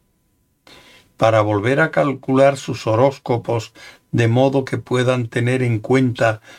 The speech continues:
las posiciones relativas de la Tierra y Ruperto".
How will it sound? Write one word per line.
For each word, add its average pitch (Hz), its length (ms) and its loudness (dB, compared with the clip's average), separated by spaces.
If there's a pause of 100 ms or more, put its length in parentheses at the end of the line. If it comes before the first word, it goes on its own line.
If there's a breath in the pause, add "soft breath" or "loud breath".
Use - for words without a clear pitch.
(140 loud breath)
las 120 220 0
posiciones 120 840 -4
relativas 113 760 -2 (300 loud breath)
de 120 160 0
la 113 160 0
Tierra 123 420 -2
y 123 80 -2
Ruperto". 151 800 0